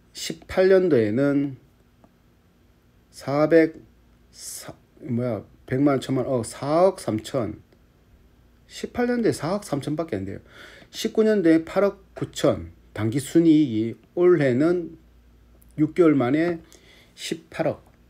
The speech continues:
그래서 주당 순이익이 사백오십육억. 아, 사백오십육 원. 이피에스. 이피에스 계산하는 법은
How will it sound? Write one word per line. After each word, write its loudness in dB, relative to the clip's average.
그래서 -2
주당 2
순이익이 2
사백오십육억. 2
아, 0
사백오십육 0
원. 2
이피에스. -2
이피에스 0
계산하는 2
법은 2